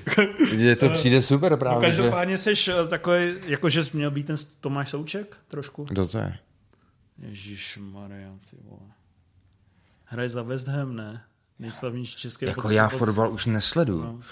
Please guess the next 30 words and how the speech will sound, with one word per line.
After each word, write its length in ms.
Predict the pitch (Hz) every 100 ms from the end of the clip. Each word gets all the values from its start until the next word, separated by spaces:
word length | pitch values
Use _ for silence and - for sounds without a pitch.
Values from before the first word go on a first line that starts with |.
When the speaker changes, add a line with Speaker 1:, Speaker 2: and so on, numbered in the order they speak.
| 110
Speaker 1:
dobře. 180 | 113 101
Speaker 2:
Já 80 | 92
sleduju 340 | - 98 104
jiný 200 | 107 131
sporty, 480 | - 85 - - 85
ale 320 | - 87 87 - -
Speaker 1:
Který? 360 | 135 156 120 104 _ _ _ - - - - _ -
Speaker 2:
tak 180 | 92 -
sleduju 360 | - 92 95
N 120 | 95 -
B 80 | 95
A, 120 | 87 85
sleduju, 400 | - 90 90 -
hraju 180 | 92 90
bas-, 260 | 85 80 -
eh, 100 | 87
hr-, 340 | 90 - -
jako 180 | 80 85
hraju 200 | 87 87
basket, 420 | 82 78 - 87
kromě 260 | - 87 85
toho 160 | 90
boxu. 420 | 87 90 - 95 101 - - - - -
A 320 | 90 85 85 85 -
miluju 400 | - 92 95 98
tenis, 380 | 95 123 -
miluju 200 | - 82
Federera, 560 | 80 - - - - - _ _ _
který 180 | -
už 60 | -